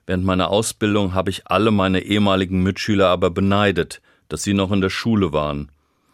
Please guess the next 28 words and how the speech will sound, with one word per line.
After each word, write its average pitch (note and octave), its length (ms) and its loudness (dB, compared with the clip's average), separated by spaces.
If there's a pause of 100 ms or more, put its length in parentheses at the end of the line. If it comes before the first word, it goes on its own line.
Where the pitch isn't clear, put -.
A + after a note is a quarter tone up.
(200)
Ich G#2 200 -6
habe G2 220 2
einen F2 160 0
Beruf F2 320 -2
erlernt, G#2+ 380 2
den G2 120 2
ich F#2 140 -4
nicht F2+ 200 -2
wirklich F2 440 -4
wollte. G#2+ 540 0 (400)
Ich - 160 -14
war F2+ 140 0
froh, A#2 400 0
als G#2 180 0
die G2+ 140 -4
Ausbildung F#2 580 -2
endlich G2 420 -4
vorbei F#2 460 0
war G2 280 0 (280)
und F2+ 200 -8
ich - 160 -6
etwas G2+ 340 -2
Neues F#2 400 0
beginnen D2+ 460 -6
konnte. D2 440 -10 (320)
Ich - 200 -14
wurde F#2+ 200 2
Seelsorger. D2+ 800 -2